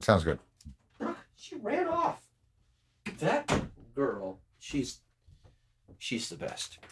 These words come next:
Speaker 2: Okay. So, what movie reminds you of us? I thought March of the Penguins. Did you answer that yet? What movie
Speaker 1: No, I
Speaker 2: reminds you
Speaker 1: have
Speaker 2: of us?
Speaker 1: not.
Speaker 2: Okay.
Speaker 1: I
Speaker 2: Oh,
Speaker 1: haven't
Speaker 2: wait,
Speaker 1: even
Speaker 2: then.
Speaker 1: sent it to you.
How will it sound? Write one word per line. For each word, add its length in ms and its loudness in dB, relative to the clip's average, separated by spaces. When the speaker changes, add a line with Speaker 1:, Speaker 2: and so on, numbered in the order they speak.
Speaker 2:
Okay. 280 8
So, 420 12
what 180 12
movie 260 12
reminds 520 8
you 100 8
of 120 0
us? 440 12
I 160 12
thought 280 12
March 300 10
of 60 2
the 60 4
Penguins. 360 12
Did 100 8
you 80 12
answer 220 12
that 140 12
yet? 280 12
What 160 6
movie 140 12
Speaker 1:
No, 120 12
I 20 12
Speaker 2:
reminds 160 12
you 60 12
Speaker 1:
have 80 12
Speaker 2:
of 60 10
us? 280 12
Speaker 1:
not. 80 8
Speaker 2:
Okay. 180 2
Speaker 1:
I 80 12
Speaker 2:
Oh, 40 12
Speaker 1:
haven't 220 12
Speaker 2:
wait, 60 6
Speaker 1:
even 140 4
Speaker 2:
then. 60 0
Speaker 1:
sent 220 0
it 100 -10
to 80 -6
you. 60 -6